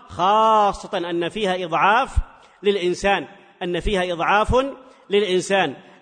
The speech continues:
أما إذا الدم، أما إذا الدم خرج من الإنسان من غير اختياره فإنه، فإن الحجامة لا تفطر، فإن الحجامة، فإن الدم لا يفطر.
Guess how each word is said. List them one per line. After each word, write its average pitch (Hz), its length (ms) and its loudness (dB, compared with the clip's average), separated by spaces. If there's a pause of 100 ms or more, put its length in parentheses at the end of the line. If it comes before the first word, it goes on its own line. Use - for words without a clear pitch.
أما 233 240 0
إذا 180 240 0
الدم، 156 520 -2 (360)
أما 208 320 -2
إذا 156 480 -6 (140)
الدم 160 540 -2 (240)
خرج 208 400 0
من 175 200 -4
الإنسان 165 840 -4 (300)
من 160 140 -4
غير 208 340 -2
اختياره 233 840 -2 (400)
فإنه، 180 720 -2 (280)
فإن 185 300 -4
الحجامة 170 840 -2 (300)
لا 202 160 2
تفطر، 175 500 -4 (320)
فإن 170 240 -4
الحجامة، 196 680 -4 (160)
فإن 190 260 -2
الدم 180 300 -2
لا 208 240 -2
يفطر. 185 480 -4